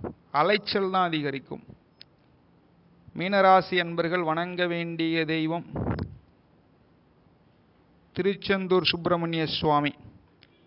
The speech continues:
ஜெயந்திநாதர் தான். அதிர்ஷ்ட திசை தெற்கு, எண் ஐந்து.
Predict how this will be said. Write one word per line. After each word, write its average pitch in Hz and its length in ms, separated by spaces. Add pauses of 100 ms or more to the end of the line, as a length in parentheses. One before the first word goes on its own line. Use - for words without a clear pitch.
(340)
ஜெயந்திநாதர் 160 840
தான். 151 160 (500)
அதிர்ஷ்ட 185 480
திசை 180 340
தெற்கு, 170 560
எண் 165 200
ஐந்து. 165 540